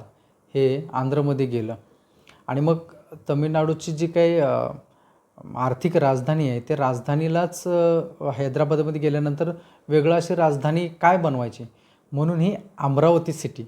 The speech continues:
ही अमरावती सिटी बनवण्यासाठी त्यावेळेस, अ, चंद्रबाबा नायडू यांचं सरकार होतं आणि त्यावेळेस ते सरकारनं त्यावेळेस, अ, असं नियोजन केलं की बाबा हां, आपण एक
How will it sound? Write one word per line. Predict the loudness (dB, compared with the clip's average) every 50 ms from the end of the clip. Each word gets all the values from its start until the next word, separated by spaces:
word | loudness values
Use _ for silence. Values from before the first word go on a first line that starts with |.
| -18 _ _ _ _ _ _ _ _ _ _ _ _ _ -2 2
ही |
अमरावती | 2 2 2 4 2 4 2 2 0 -2
सिटी | -6 -8 -8 -6 -6 -4
बनवण्यासाठी | -4 -2 -2 -2 -2 -2 -4 -4 -6 -4 -4 -2 -4 -4 -6 -10 _ _ _ _ _ -2
त्यावेळेस, | 0 2 4 4 4 2 0 0 0
अ, | 0 2 2 0 0
चंद्रबाबा | -4 -6 -8 -6 -6 -4 -4 -4 -4 -4 -4 -4
नायडू | -2 -2 -2 -2 -2 -4 -6 -6 -12 _ _ _ _ _ _ _ -12 -8 -4
यांचं | -4 -4 -2 -2 -2
सरकार | -2 0 0 -2 -2 -2 -4 -4 -4
होतं | -4 -8 -10 -14 -18 -18 _ _ _ _ _ _ _ _ _ _ _ _ _ _ _ -20 -20 _ -6
आणि | -4 0 0 2 2 2 0 -2 -4 -8 _ _ _ _ _ _ _ 0
त्यावेळेस | 2 2 4 2 2 0
ते | -2 -2
सरकारनं | 0 0 0 0 0 0 -2 0 0 0 -2 -2 -2
त्यावेळेस, | -2 -2 0 0 2 0 0 -2 -4 -4
अ, | -2 -2 0 0 0 0 0 -2 -2 -6 -12 _ _ _ _ _ _ -4
असं | -4 -2 0 0 2
नियोजन | 2 4 2 2 2 2 0 0
केलं | 2 2 2 4 2 0
की | -2 -2 -4 -2
बाबा | 0 0 2 2 0 0
हां, | 0 0 0 0 -2 -4 -12 _ _ _ _ _ _ -6
आपण | -6 -4 0 0 0 2
एक | 0 -2 -6